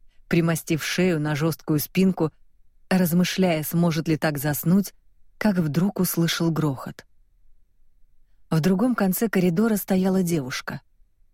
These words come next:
Она бросила на пол и открыла большой красный чемодан. Йохан смотрел,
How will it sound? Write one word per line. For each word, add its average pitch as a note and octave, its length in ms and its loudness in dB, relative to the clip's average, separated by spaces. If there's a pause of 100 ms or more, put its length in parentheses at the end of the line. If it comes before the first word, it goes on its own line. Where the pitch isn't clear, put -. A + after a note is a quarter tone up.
(720)
Она F#3+ 180 4
бросила G#3 420 0
на G#3+ 180 0
пол G3 180 -4
и - 120 -4
открыла F#3+ 420 0
большой F3 420 0
красный - 360 -4
чемодан. C3 560 -4 (1120)
Йохан F3+ 440 0
смотрел, F3 640 -2